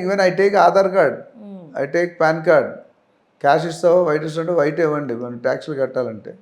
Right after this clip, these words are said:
Speaker 2: ఓకే.
Speaker 1: So క్లారిటీ ఉంటుంది రెంట్లు. ప్రాపర్టీ ట్యాక్స్ ఎప్పుడు కూడా టెనెంట్ని కట్టమనకూడదు, గుర్తుపెట్టుకోండి.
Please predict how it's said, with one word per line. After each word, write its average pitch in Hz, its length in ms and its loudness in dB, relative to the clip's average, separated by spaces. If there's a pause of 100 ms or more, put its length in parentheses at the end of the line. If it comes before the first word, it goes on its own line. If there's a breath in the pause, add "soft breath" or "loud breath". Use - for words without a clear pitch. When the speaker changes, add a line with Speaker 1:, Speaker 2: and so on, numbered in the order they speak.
(440)
Speaker 2:
ఓకే. 202 240 -12 (300)
Speaker 1:
So 180 120 -6
క్లారిటీ 202 440 2
ఉంటుంది 151 340 -2 (100)
రెంట్లు. 139 300 -8 (840)
ప్రాపర్టీ 190 360 2
ట్యాక్స్ 208 280 0
ఎప్పుడు 190 220 -4
కూడా 196 140 -4
టెనెంట్ని 185 440 0
కట్టమనకూడదు, 143 540 -4
గుర్తుపెట్టుకోండి. 131 680 -10